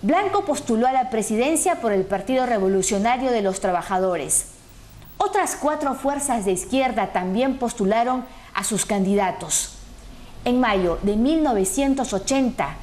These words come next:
la izquierda fue dramáticamente derrotada en las urnas.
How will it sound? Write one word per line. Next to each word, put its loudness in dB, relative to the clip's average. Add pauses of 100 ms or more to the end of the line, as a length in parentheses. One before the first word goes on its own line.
(260)
la 2
izquierda 0
fue 0
dramáticamente 0
derrotada 0
en -2
las -2
urnas. -2